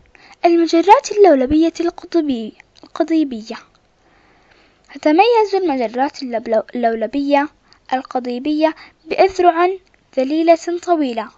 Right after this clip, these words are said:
وقضيب مركزي، وتتشكل النجوم الأحدث عمرًا عند أطراف هذه القضيب. المجرات الإهليليجية.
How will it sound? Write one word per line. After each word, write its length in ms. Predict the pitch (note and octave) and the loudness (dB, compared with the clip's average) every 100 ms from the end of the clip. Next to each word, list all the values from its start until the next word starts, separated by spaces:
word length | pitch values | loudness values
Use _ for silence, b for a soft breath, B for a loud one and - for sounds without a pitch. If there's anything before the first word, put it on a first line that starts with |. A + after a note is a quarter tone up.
| _ - | _ -20
وقضيب 500 | - - D#4 F4 D4 | -12 -4 0 2 2
مركزي، 720 | C4 D4 F4 - D4+ G#3+ F#3+ _ _ _ b b b b b D#4+ | 0 -2 -2 -4 -4 -6 -14 _ _ _ b b b b b -4
وتتشكل 640 | E4 E4+ F4 A4+ A#4 A4+ A4 G4 | -4 -2 -2 -2 -2 0 0 0
النجوم 560 | C#4+ B3 D4 D#4+ D#4+ - _ _ _ - | -2 -2 -2 0 -2 -6 _ _ _ -8
الأحدث 640 | B3+ - - C#4 C#4+ D4 | -8 -4 -6 -4 -4 -2
عمرًا 440 | C#4 D4+ C#4+ C#4+ E4+ b b b - | -2 0 0 0 -4 b b b -2
عند 260 | F#4+ E4 | 0 0
أطراف 520 | - - - D4+ D#4+ | -2 -8 -2 0 0
هذه 280 | C4 D4 F4+ | -4 -4 -2
القضيب. 440 | F#4 - B3+ - - _ - _ _ _ _ _ _ _ _ _ _ b b b b b b | -4 -6 -10 -10 -20 _ -20 _ _ _ _ _ _ _ _ _ _ b b b b b b
المجرات 560 | E4+ F4+ E4 F#4 G#4 G4 | 6 6 6 8 8 4
الإهليليجية. 1000 | - E4+ E4 D#4+ E4+ E4 D#4+ B3+ - | -2 -2 0 2 2 2 0 -4 -10